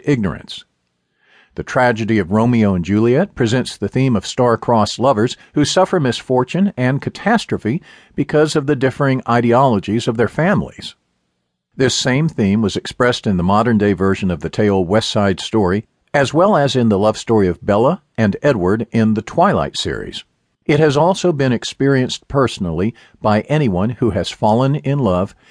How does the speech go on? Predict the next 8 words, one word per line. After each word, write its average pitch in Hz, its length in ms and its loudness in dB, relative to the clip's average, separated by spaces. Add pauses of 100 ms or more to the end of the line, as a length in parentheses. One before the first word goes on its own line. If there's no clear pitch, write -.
(180)
and 82 140 -6
has 80 180 -6
faced 101 360 -2
family 117 360 2
or 98 220 2
peer 135 320 0
conflict 107 640 -2 (360)
or 110 320 2